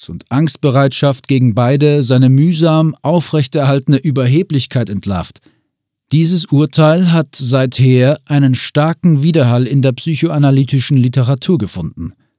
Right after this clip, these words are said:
Zahlreiche Stimmen betonen eindringlich die Schwäche des Ichs gegen das Es, des Rationellen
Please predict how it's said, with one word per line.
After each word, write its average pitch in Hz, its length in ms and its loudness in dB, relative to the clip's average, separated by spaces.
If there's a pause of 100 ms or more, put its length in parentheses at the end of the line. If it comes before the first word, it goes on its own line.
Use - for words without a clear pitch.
(540)
Zahlreiche 156 720 0
Stimmen 131 560 0
betonen 147 500 0
eindringlich 135 680 0
die 107 140 -2
Schwäche 139 460 -2
des 113 240 -6
Ichs - 480 -4
gegen 117 220 0
das 135 180 -4
Es, - 400 -6 (680)
des 107 260 -6
Rationellen 143 840 2